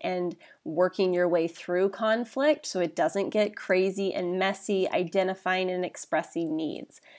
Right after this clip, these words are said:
If that is something that you are interested in, if you struggle with conflict, if you struggle with verbalizing how you feel, you constantly feel unheard or frustrated, or maybe you feel like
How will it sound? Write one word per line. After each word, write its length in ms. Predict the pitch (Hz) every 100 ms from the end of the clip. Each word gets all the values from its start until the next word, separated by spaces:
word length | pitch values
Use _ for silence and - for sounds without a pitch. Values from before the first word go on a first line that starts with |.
| - _ -
If 180 | 190 -
that 240 | 180 214
is 140 | 233
something 460 | - 202 196 190 175
that 260 | 175 - 175
you 240 | 190 190
are 140 | 185 -
interested 560 | 165 170 165 - -
in, 240 | - - - - _ -
if 180 | 175
you 100 | 185
struggle 540 | 180 - 202 190 190 180
with 180 | 175 -
conflict, 560 | 165 156 165 - -
if 120 | 160
you 80 | 175
struggle 680 | - - 196 185 190 180 170 - -
with 240 | 185 185 - _ _ _ 175
verbalizing 960 | 160 196 214 208 175 170 180 185 175
how 220 | 175 180 185
you 200 | 180 175
feel, 400 | - 185 180 170
you 140 | 165
constantly 640 | - 180 170 - 113 180
feel 380 | - 180 175 -
unheard 760 | 185 190 190 185 190 170 156 151 -
or 100 | 170
frustrated, 1040 | - 180 185 - - 185 165 151 - - - - - _
or 500 | 262 233 220 202 208 _
maybe 360 | 185 196 214 214
you 140 | 208
feel 260 | 202 196 190
like 260 | 185 175